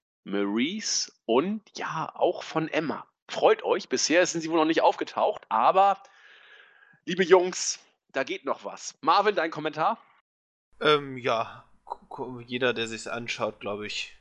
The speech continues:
Speaker 2: <laughs> ne, also
Speaker 1: Hat eine Meinung.
Speaker 2: hat eine Meinung, genau, mehr <laughs> möchte ich dazu nicht sagen.
Speaker 1: Alles klar. Ja, SmackDown, was haben wir da gehabt? Ach ja, Jericho. Jericho, Jericho, Jericho. Bei Payback
Speaker 2: Ähm, hab
Speaker 1: hat
Speaker 2: ich irgendwann
Speaker 1: er, ja, was
Speaker 2: genau,
Speaker 1: denn?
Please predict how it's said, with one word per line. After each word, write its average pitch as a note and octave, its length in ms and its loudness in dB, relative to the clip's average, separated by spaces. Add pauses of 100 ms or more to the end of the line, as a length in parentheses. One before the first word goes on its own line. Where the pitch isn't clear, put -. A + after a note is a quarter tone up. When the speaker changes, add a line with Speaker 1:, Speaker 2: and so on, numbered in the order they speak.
(320)
Speaker 2:
<laughs> - 720 -16
ne, A#2+ 260 0
also G#2+ 340 -2
Speaker 1:
Hat G3+ 180 -4
eine F3 120 -12
Meinung. C#3 420 -12 (240)
Speaker 2:
hat B2 220 4
eine B2 200 -6
Meinung, A2 400 -8
genau, A2 260 -6
mehr A2+ 180 -6
<laughs> - 0 -
möchte A2+ 220 -6
ich - 120 -2
dazu - 340 -4
nicht C#3+ 260 -8
sagen. G#2+ 340 -2 (120)
Speaker 1:
Alles B2 440 -10
klar. A2 380 -14 (800)
Ja, F#3 200 6
SmackDown, B2 580 0
was C#3 200 2
haben D#3 160 0
wir D3 120 0
da D3+ 200 2
gehabt? B2 440 0
Ach - 180 2
ja, A2+ 360 2
Jericho. G#2+ 500 -2 (320)
Jericho, F#3+ 520 4
Jericho, B2+ 380 -2
Jericho. G#2+ 420 -6
Bei D#3 160 4
Payback F#3 540 -2
Speaker 2:
Ähm, - 40 -20 (400)
hab D#3+ 160 6
Speaker 1:
hat E3+ 60 0
Speaker 2:
ich D3+ 100 -6
irgendwann D#3 440 0
Speaker 1:
er, - 100 -20 (280)
ja, D3 140 -6
was C3 100 -6
Speaker 2:
genau, A#2+ 100 -2
Speaker 1:
denn? F#2 140 -8